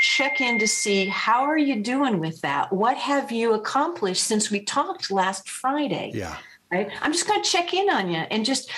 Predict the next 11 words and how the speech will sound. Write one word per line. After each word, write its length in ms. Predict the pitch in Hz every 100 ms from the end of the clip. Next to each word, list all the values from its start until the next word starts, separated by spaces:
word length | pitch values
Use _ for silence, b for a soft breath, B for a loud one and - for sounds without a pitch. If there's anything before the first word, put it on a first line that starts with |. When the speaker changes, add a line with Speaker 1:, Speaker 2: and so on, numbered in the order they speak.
| B
Speaker 1:
let 200 | 247 277
me 120 | 320 339
know 180 | 311
how 180 | 285 269
you're 180 | 254 233
doing." 340 | 330 311 202
Somehow 920 | - - 320 370 370 339 403 302 190 196
knowing 420 | 214 262 320 320
that 140 | 285
somebody's 560 | - 262 254 247 226 208
waiting 680 | 190 240 302 277 151 127